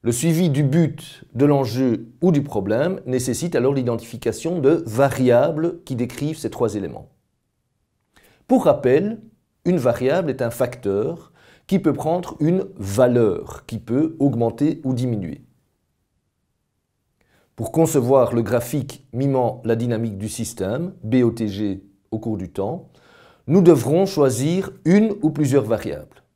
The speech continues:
L'axe vertical des graphiques reprendra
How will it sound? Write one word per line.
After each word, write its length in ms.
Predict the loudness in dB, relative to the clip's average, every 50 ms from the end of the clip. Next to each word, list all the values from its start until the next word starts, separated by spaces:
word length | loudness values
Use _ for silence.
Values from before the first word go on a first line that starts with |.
| _ _ _ _ _ _ _ _ _ _ _ _ _ _ 2
L'axe 300 | 4 4 4 4 2 0
vertical 840 | 2 2 2 0 -2 -6 -8 -4 0 2 2 2 2 0 -4 -6 -4
des 100 | -4 -4
graphiques 580 | -2 -2 -4 -6 -6 -8 -10 -10 -10 -12 -18 -20 -12
reprendra 800 | -8 -8 -8 -6 -6 -10 -10 -8 -6 -4 -4 -4 -4 -8 -14